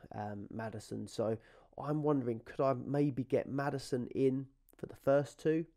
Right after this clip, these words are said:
I've got a placeholder around four, between four and five million,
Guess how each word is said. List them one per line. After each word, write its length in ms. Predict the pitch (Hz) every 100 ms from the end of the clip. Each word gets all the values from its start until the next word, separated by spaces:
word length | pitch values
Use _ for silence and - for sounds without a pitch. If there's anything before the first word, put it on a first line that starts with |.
| _ _ _ _ _ _ _ -
I've 100 | 110
got 180 | 117 -
a 20 |
placeholder 600 | 156 156 - 135 139 135
around 480 | 147 139 135 139 117
four, 460 | - 151 143 131 - - _ _
between 260 | - 143 120
four 260 | - 135
and 100 | 120
five 320 | - 131 127 117
million, 360 | 127 135 135